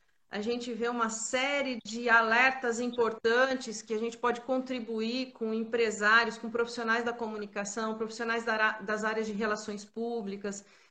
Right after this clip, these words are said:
de administração, que podem fazer o uso dessa, é,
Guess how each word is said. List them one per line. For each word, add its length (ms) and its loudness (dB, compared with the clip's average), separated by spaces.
de 180 -2
administração, 760 -2
que 160 -6
podem 640 4
fazer 500 0
o 140 -6
uso 560 -8
dessa, 840 4
é, 360 0